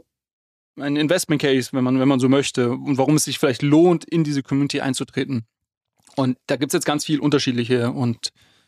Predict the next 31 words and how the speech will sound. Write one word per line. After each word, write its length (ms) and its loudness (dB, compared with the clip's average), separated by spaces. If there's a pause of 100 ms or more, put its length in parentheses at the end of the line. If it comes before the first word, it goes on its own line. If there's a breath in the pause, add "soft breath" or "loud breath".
(300)
ja, 280 0
ich 160 -4
glaube, 220 2
dass 100 -4
das 200 -2
ein 240 -2
sehr 260 2
spannender, 360 0
es 120 -2
ist 160 -12
zum 100 -2
einen 200 2
ein 20 2
spannender 360 2
Use 140 0
Case, 240 0
wirklich 160 -4
so 80 -2
dieses 220 -2
N 80 0
F 80 -2
T 160 0
als 120 -4
Eintrittskarte, 680 0
die 80 2
man 160 2
jetzt 160 0
immer 200 0
häufig-, 340 -2
häufiger 280 2
sieht. 240 0